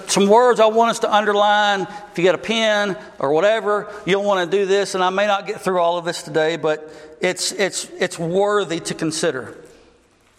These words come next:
Matthew twenty-eight, eighteen through twenty. This is written to the Jews. By the way,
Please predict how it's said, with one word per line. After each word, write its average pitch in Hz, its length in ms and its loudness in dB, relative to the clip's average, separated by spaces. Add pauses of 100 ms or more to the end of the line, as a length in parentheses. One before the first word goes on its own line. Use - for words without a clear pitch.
(2250)
Matthew 196 440 6
twenty-eight, 165 680 2
eighteen 175 520 2
through 170 180 2
twenty. 127 420 0 (2000)
This 156 240 8
is 147 120 4
written 185 240 4
to 214 100 8
the 196 80 -4
Jews. 156 560 6 (840)
By 170 180 8
the 175 80 4
way, 156 440 6